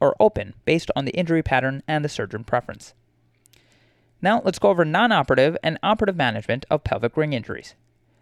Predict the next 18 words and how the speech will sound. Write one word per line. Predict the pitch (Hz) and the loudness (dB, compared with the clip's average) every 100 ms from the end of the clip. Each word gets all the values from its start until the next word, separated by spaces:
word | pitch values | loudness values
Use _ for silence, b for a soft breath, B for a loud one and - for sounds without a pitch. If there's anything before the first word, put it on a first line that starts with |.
| _ | _
So | - | -2
non-operative | 139 202 208 131 123 104 | 2 2 2 0 -2 -4
management | 104 107 - 151 - | -4 -4 -4 -4 -4
can | 127 | -4
be | 120 | 0
weight | 123 165 - | 2 2 2
bearing | 123 117 | 0 -2
as | 117 | -4
tolerated, | - 180 170 156 151 147 _ | -2 -2 0 0 -2 -4 _
which | 147 | -4
is | 139 - | -4 -6
indicated | 156 147 156 151 143 | -8 -2 0 0 0
for | 143 | -4
mechanically | 131 - - 226 - - | -2 -4 -2 -2 -2 -6
stable | - 120 123 | 0 0 0
pelvic | 147 165 156 151 | 0 0 0 -2
ring | 214 190 | -4 -4
injuries, | - 104 107 | -6 -8 -8